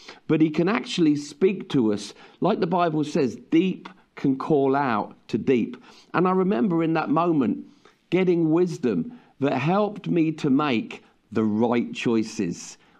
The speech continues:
which caused my life to go in a good direction. I also remember around that time, I really got lit up with this. I started asking God every day,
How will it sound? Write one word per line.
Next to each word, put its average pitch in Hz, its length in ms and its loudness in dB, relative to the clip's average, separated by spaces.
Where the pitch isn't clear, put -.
which - 320 -2
caused 190 460 2
my 147 180 0
life 143 500 -2
to 123 100 2
go 127 500 0
in 117 140 2
a 117 40 2
good 117 280 0
direction. 113 760 -2
I 143 120 4
also 170 340 2
remember 123 460 2
around 120 300 0
that - 180 -4
time, 143 340 -2
I 113 40 0
really 165 280 2
got 123 300 0
lit 110 260 2
up 160 260 0
with 101 220 -2
this. - 420 -4
I 120 80 0
started 139 420 -2
asking 139 460 -2
God 139 240 2
every 120 380 0
day, 143 420 0